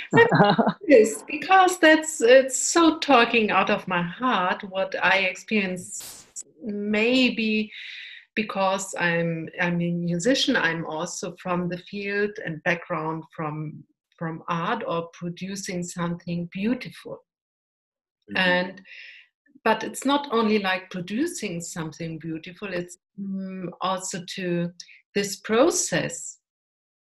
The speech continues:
Speaker 2: which
Speaker 1: Yeah.
Speaker 2: which brings you to this, um, what is there at the end. That's
Speaker 1: Mm-hmm.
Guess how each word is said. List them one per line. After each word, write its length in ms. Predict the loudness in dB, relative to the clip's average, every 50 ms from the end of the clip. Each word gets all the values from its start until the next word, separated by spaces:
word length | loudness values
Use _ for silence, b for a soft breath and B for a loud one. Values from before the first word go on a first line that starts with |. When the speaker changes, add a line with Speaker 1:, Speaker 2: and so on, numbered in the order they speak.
| _ _ _ _ _ _ _ _
Speaker 2:
which 320 | -6 -4 -4 -4 -2 -4 -4
Speaker 1:
Yeah. 120 | -6 -6 -10 _ _ _ _ _ _ _ _ _ _ _ _ _ _ _ _ _ _ _ _ _ _ _ -6
Speaker 2:
which 300 | -6 -4 -4 -4 0 2
brings 440 | 4 6 6 6 4 0 -2 -4 -2
you 240 | 0 0 0 0 -2
to 400 | -6 -4 -2 0 0 0 2 2
this, 600 | 2 2 2 2 -2 -6 -8 -8 -10 -10 -10 -6 0 2
um, 400 | 2 2 2 0 -2 -4 -6 -8 _ _
what 320 | -10 -6 -6 -6 -6 -6 -10 -18 -20 _ _ _ _ _ _ _ _ _ _ _
is 220 | -12 -10 -10 -12 -10 -4
there 300 | -4 -2 0 0 -2 -2
at 120 | -4 -6
the 140 | -4 -2 0
end. 360 | 0 0 0 0 -4 -8 -12 -16 _ _ _ B B B B B B B B B -2
That's 360 | 0 0 0 -2 -8 -10 -8
Speaker 1:
Mm-hmm. 380 | -8 -8 -8 -8 -10 -12 -12